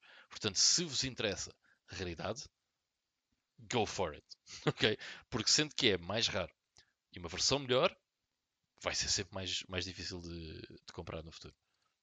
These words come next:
Well, that's it. Boy, queres acrescentar alguma coisa?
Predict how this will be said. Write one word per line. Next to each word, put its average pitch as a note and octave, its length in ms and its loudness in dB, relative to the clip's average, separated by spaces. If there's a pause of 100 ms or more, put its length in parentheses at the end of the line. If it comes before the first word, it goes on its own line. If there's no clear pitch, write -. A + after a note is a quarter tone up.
(1400)
Well, E3 160 12
that's F3+ 200 8
it. C#3 320 6
Boy, C3 160 6
queres C#3 200 4
acrescentar D3+ 320 0
alguma D3+ 160 -2
coisa? D#3 280 0